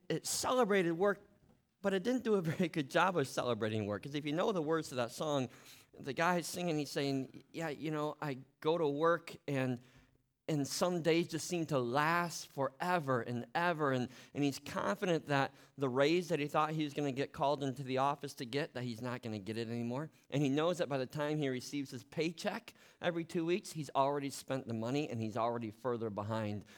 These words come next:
than when he began. So even though the song by Huey Lewis and the News has, has an upbeat, uh, rhythm and is kind of, uh,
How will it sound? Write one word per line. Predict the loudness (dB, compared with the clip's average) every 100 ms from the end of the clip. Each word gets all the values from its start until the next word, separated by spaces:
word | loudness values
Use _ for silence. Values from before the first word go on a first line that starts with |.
| -20 -6
than | -2 0 0
when | -2
he | -2 -2 -4 -8 -20 _ -2
began. | 0 4 6 6 4 -6 -8
So | -4 0
even | 2 6
though | 4
the | 4
song | -2 2 4 6 4 2
by | 2 4
Huey | 4 2
Lewis | 2 0
and | 0
the | 0
News | 2 0 0
has, | -2 -2 -12 -4
has | -2 -2
an | 2
upbeat, | 2 2 -6 -2 -2 -2 0
uh, | 4 4
rhythm | 2 2 2 4 4 4
and | 2
is | 0 -4
kind | -2 0 0
of, | -2 -8 -20 -18 -10
uh, | -8 -8